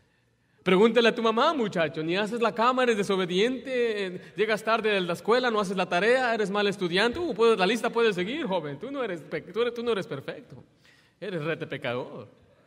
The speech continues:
Hay, hay padres: "No, mi niño es un niño bueno, ese te tiene bien engañado, hermana, ten cuidado con los niños buenos". Como Kiko: "Mami, yo soy un niño bueno que ama a todo el mundo". ¿Se acuerda de Kiko mentiroso?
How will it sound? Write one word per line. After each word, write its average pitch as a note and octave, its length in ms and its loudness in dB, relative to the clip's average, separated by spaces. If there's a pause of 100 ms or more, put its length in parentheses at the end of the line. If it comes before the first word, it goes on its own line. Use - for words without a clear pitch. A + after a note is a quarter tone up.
(920)
Hay, A#3 200 2
hay A3+ 100 4
padres: A#3+ 260 2
"No, C4 140 -2
mi C#4 100 -2
niño C4 220 -2
es A#3 60 -4
un C4 60 -8
niño C4 220 -2
bueno, G#3 300 -2
ese F3 160 -6
te F3 160 -10
tiene G3 200 -2
bien G#3+ 140 0
engañado, G3+ 480 -2
hermana, E3+ 320 -2
ten G3 140 -6
cuidado B3 460 0
con G#3 120 0
los E3 120 0
niños F3+ 240 -2
buenos". D4+ 520 -12 (1400)
Como F#3+ 240 0
Kiko: B3+ 300 -4
"Mami, A#3 240 -2
yo B3 80 0
soy A#3+ 140 -6
un A#3+ 40 -4
niño A#3+ 180 -2
bueno A3+ 280 -2
que A3+ 80 -6
ama G3+ 140 -6
a - 20 -8
todo A3 280 -2
el A3+ 60 -2
mundo". G#3 300 -2
¿Se E3+ 40 -6
acuerda A#3+ 220 -4
de B3+ 80 -6
Kiko C4 240 -16
mentiroso? F#3 560 -10